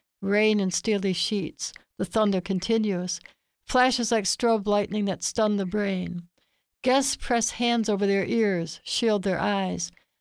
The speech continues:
They are laughing, though they are also frightened. They are white-faced, stricken. Some of them are not certain where this place is, where they have been brought.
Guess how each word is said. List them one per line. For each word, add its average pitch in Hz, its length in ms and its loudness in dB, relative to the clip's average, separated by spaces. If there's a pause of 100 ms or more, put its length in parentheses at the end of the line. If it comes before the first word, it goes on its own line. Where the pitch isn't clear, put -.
(120)
They 226 100 4
are 220 100 4
laughing, 226 540 2
though 196 140 0
they 190 120 2
are 185 80 4
also 196 300 -2
frightened. 185 680 -4 (540)
They 214 80 2
are 202 120 4
white-faced, 190 920 -2
stricken. 175 680 -4 (680)
Some 262 260 2
of 247 100 4
them 233 160 4
are 226 100 4
not 214 220 0
certain 233 380 0
where 208 140 2
this 202 180 -2
place 208 360 0
is, 185 460 -2 (480)
where 208 160 2
they 190 120 2
have 185 140 2
been 175 160 0
brought. 185 460 0